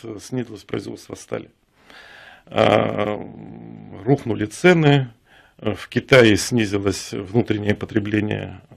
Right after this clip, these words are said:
э, стали, э, резко увеличился экспорт. В прошлом году Китай экспортировал порядка ста тридцати миллионов тонн. Значит, это в два раза больше, чем происходит, производит вся, значит,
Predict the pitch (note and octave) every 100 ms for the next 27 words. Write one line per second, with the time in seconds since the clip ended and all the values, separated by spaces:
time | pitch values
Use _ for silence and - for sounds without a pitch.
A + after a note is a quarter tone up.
0 | - F2 - - E2 F2 G2+ - - -
1 | - D#3+ F3 D3+ - _ - - - -
2 | _ _ - G#2+ G#2 G#2+ C3 C3+ A#2+ B2
3 | D3 C#3+ - A2+ A2 A2+ A#2 A2+ G#2 G#2+
4 | G2+ C3 F3 F3+ - - - F#3 C3 B2
5 | B2+ A#2+ - B2 A2+ - G2+ B2+ A2 G2+
6 | - - - - _ - G#2+ A2 - -
7 | A2 G#2+ G#2+ - G#2+ G2+ G2+ G2 _ -
8 | - _ _ _ _ _ F#2+ - G#2+ _
9 | _ _ _ A2+ - G#2 G#2+ A#2 C#3 A2+
10 | A2 A2+ C3+ C#3+ - A2+ G#2+ G2+ - A#2+
11 | A2 _ A2+ G#2+ G#2+ A#2 G2+ - - A#2
12 | A2 G#2+ G2+ -